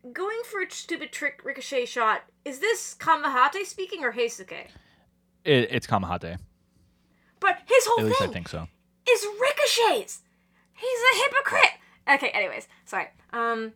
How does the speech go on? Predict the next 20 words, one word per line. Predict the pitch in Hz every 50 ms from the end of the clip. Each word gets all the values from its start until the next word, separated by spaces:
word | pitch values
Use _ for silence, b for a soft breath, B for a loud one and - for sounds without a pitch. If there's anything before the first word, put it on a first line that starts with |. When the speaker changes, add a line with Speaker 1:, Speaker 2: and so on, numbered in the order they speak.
| _ _ _ _ _ _ -
Speaker 1:
and | 226 220 226 220 226
hey, | 220 285 294 269 - - -
like, | 226 220 208 214 226
uh, | 208 208 202 196 -
Kamahate | - - 262 262 254 247 240 240 254 247 240 247
is | 247 190
jumping | - - 349 359 370 359 359 370 359 359 339 294
across | - - 330 339 349 370 247
buildings. | 226 220 339 359 370 370 349 302 269 254 233 226 214
He's, | 240 277 294 320 277 226
he | 254 240 277 302 285
good | 240 247 277 320 339 294 240 220 202 185
when | 220 240
he | 277 285
does | 254 277 302 320 294
leave | 277 254 247 202
the | 127
Speaker 2:
He's | 117
Speaker 1:
house. | - 202
Speaker 2:
Spider-Man. | 202 127 135 127 107 95 92 92 90